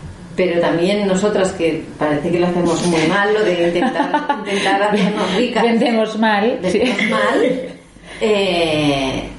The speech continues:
Speaker 1: a veces, eh, la frase está típica de siempre, ¿no? "Menos es más".
Speaker 2: Hay que
Speaker 1: Sí.
Speaker 2: priorizar,
Speaker 1: Hay
Speaker 2: sí.
Speaker 1: que priorizar y, y muchas veces, o sea, o pones mucho y ya es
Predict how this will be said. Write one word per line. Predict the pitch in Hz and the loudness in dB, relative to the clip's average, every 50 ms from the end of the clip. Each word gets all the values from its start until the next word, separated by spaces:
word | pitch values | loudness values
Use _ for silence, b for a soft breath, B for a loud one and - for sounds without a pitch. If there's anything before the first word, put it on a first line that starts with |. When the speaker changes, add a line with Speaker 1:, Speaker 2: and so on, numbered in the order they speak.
| - - - - - - - - - - - - - - - - - - - - - - - - - - - | -18 -20 -20 -20 -20 -20 -20 -20 -20 -20 -18 -18 -18 -18 -18 -18 -18 -18 -18 -18 -20 -18 -20 -20 -10 -4 -2
Speaker 1:
a | 202 202 | 0 0
veces, | 202 208 214 - 277 277 285 285 269 240 220 202 190 175 - 190 | 0 0 0 2 2 2 4 4 2 2 2 0 0 0 -2 -2
eh, | - - 196 185 165 | -2 -2 0 0 2
la | 175 175 175 | 2 0 0
frase | 170 - 175 175 180 196 202 | 0 -2 -2 -2 0 0 -2
está | 190 - - 170 170 | -2 -2 -2 -4 -4
típica | 165 160 151 151 - - 156 151 | -4 -6 -6 -6 -6 -4 -4 -2
de | 156 151 | -2 -2
siempre, | 147 - 160 160 151 151 151 151 | -2 0 0 0 0 -2 -2 -4
¿no? | 156 165 190 202 | -2 0 0 2
"Menos | 185 165 165 160 - | 2 2 0 0 -2
es | - - - | -4 -6 -4
más". | 165 160 160 196 254 277 - B B B B B B B B B | -2 -2 0 0 -2 -4 -6 B B B B B B B B B
Speaker 2:
Hay | 196 190 185 | -2 0 0
que | 196 226 214 | 0 0 0
Speaker 1:
Sí. | 214 | 2
Speaker 2:
priorizar, | 214 180 180 180 180 165 160 - - - 170 - - - - - - | 2 2 2 2 2 2 0 -2 -2 -6 -6 -8 -8 -10 -8 -4 -2
Speaker 1:
Hay | 220 | 0
Speaker 2:
sí. | 220 | 0
Speaker 1:
que | 285 285 | 2 2
priorizar | 294 294 285 233 220 - - 214 214 240 285 294 - - - | 2 2 2 0 0 -2 -2 0 0 0 0 -2 -4 -4 -2
y, | 226 208 208 196 196 - - | 0 2 2 2 0 -2 -2
y | - 214 202 196 196 190 190 208 | -2 0 2 2 2 2 2 0
muchas | 226 285 294 294 320 285 | 2 2 2 2 2 2
veces, | 233 240 240 - 285 277 - - - - - - - | 0 0 0 0 0 -2 -2 -6 -10 -16 -12 -6 -4
o | 196 | -2
sea, | - 202 196 170 - - - - - - - - - - - - - - - - | 0 0 0 0 0 -4 -8 -12 -16 -20 -20 -20 -20 -20 -20 -20 -20 -14 -6 -2
o | 226 220 | -2 0
pones | 226 247 285 294 320 294 - - | 2 2 2 2 2 0 0 2
mucho | 226 233 226 226 220 226 226 208 226 220 - 196 180 165 - - | 4 4 6 6 6 4 4 4 2 0 0 0 0 0 0 0
y | 190 190 175 | 0 2 2
ya | 196 196 | 2 2
es | 185 180 180 170 165 - - - - | 2 2 2 2 0 -2 -2 -6 -8